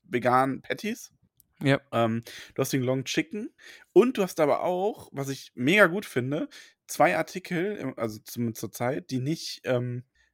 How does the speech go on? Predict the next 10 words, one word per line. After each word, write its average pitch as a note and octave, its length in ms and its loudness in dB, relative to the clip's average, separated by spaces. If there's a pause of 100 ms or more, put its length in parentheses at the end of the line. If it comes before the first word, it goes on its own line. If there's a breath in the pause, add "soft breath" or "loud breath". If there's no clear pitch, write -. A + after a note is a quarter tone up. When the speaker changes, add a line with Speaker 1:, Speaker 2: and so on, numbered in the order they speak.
Speaker 1:
die A#2 60 -12
keine D#3+ 240 2
Ersatzprodukte A#2 920 -2
sind, C3 520 -6 (160)
sondern C3 480 0
einfach C#3+ 420 2
das - 160 -16
eine, D3+ 380 -2
also A#2+ 160 -6
der A#2+ 200 -2